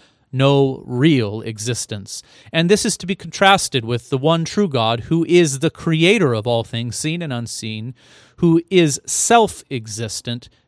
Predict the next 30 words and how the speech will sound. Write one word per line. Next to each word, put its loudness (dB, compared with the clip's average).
infinite, -2
eternal, 0
and -4
unchangeable, -4
as -4
we -6
have -8
learned. -6
This -8
is -6
why 0
our 0
catechism -4
answers -6
the -12
question, -6
"Are -2
there -4
more -4
gods -4
than -8
one?" -2
with -6
the -10
answer, -6
"There 2
is 0
but 0
one 0
only, -4